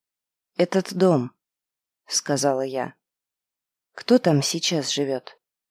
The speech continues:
Он колебался. «Я... я не знаю, в этом все дело. Ты ведь понимаешь, да? Он твой. Он должен был перейти к тебе по наследству». Я не совсем поняла, что он имеет в виду.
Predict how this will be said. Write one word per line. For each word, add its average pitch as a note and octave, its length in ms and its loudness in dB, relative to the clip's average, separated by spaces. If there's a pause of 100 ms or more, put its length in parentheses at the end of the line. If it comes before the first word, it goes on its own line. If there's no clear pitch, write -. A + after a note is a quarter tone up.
(380)
Он G3 220 8
колебался. F3+ 840 0 (480)
«Я... F#3+ 680 4
я F3+ 240 4
не G#3 160 10
знаю, F3+ 680 4 (120)
в D#3 80 0
этом F3+ 260 4
все - 240 -2
дело. C#3 580 -4 (100)
Ты F3+ 120 2
ведь F#3+ 200 2
понимаешь, G3+ 560 6
да? E3+ 260 2 (680)
Он E3+ 200 6
твой. F3 480 0 (440)
Он D#3+ 220 6
должен E3+ 400 4
был D#3 140 0
перейти D#3 380 0
к - 60 -6
тебе D#3+ 280 0
по D#3+ 120 0
наследству». D#3 720 -4 (800)
Я F3+ 180 6
не A#3 120 10
совсем G3 400 0
поняла, E3+ 380 0
что - 360 -6
он D#3+ 200 2
имеет D3+ 440 2
в C#3+ 40 -8
виду. C3+ 440 -6